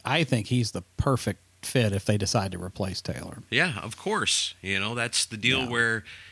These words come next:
Speaker 2: you know, nobody's gonna come to this guy and be like, "Psh, you suck compared to Taylor Hawkins." No
Speaker 1: Right.
Speaker 2: one's gonna say that to him. You know, everyone's gonna say, "Hey, I'm glad you're carrying on the tradition.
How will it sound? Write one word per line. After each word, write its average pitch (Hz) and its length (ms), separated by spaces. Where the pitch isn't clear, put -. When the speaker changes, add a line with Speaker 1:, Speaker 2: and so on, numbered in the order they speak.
Speaker 2:
you 110 120
know, 110 180
nobody's 117 540
gonna 120 180
come 127 220
to 127 60
this 110 180
guy 113 160
and 107 160
be 110 100
like, 98 360
"Psh, - 260
you 104 180
suck - 340
compared 98 360
to 82 60
Taylor 98 360
Hawkins." 87 600
No 117 120
Speaker 1:
Right. 127 60
Speaker 2:
one's 120 160
gonna 120 160
say 147 240
that 90 220
to 90 120
him. 85 200
You 92 100
know, 92 140
everyone's 98 360
gonna 104 140
say, 98 200
"Hey, 110 100
I'm 98 160
glad 101 260
you're 92 120
carrying 98 360
on 95 160
the 92 60
tradition. 90 640